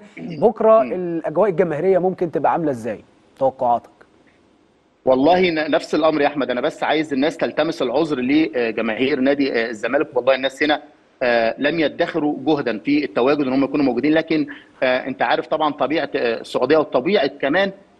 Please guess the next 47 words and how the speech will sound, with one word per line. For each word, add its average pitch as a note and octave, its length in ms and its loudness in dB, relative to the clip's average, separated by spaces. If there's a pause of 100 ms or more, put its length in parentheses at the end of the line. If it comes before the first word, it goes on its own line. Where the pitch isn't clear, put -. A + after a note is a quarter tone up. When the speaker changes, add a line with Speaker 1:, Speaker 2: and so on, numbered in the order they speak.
(140)
Speaker 2:
آه، B2 480 2
ال-، A#2+ 160 -4
الناس D#3 320 0
في F3+ 340 -2
الدوام C3+ 420 2
عندهم B2 340 -2
هنا D#3 140 2
في، D#3+ 300 -2
آه، B2+ 180 2
وظائفهم C3 560 2
وفي B2+ 100 -6
الشغل D3 300 0
بتاعهم، F3 340 0 (340)
فعندهم D3 680 0 (120)
مش C3 300 -2
سهل E3+ 360 -2
يا D3+ 60 2
احمد C#3+ 260 -4
ان C3 80 -2
هم D3 160 2
ياخدوا D3 220 -2
اجازات، B2+ 340 -2
لكن، D#3+ 320 0 (340)
آه، B2+ 80 2
الناس D3+ 280 -2
مشكوره D#3+ 420 0
وعلى A#2+ 180 2
قد C#3+ 220 0
ما B2+ 100 0
يقدروا C#3 260 0
بصراحه D3 320 -4
كانوا D#3 200 2
متواجدين. C3 580 0 (280)
وانا D#3 140 4
بقول D#3 220 2
لك D#3 140 0
ان B2+ 60 -4
شاء D#3+ 160 -2
الله D3+ 120 4
العدد C#3+ 380 0
بكره C#3 240 -4
باذن C#3 280 0
الله C3+ 140 6
يمكن، C#3 260 0 (200)
آه، A#2 140 2
عدد C#3 240 0
كتير D3 180 -6